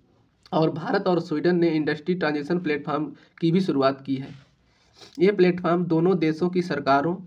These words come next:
उद्योगों, प्रौद्योगिकी प्रदाताओं, शोधकर्ताओं और थिंक टैंक को भी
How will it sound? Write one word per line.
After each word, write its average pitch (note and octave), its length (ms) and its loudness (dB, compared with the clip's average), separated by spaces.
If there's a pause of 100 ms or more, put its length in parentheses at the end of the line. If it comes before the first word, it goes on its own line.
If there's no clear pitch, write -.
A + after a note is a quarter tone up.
(100)
उद्योगों, D3+ 560 0
प्रौद्योगिकी D3+ 560 -2
प्रदाताओं, D3 600 0
शोधकर्ताओं D#3+ 680 -2
और C#3+ 400 -4
थिंक F3 200 -2
टैंक D3 240 -4
को D3 160 -4
भी A#3+ 260 -4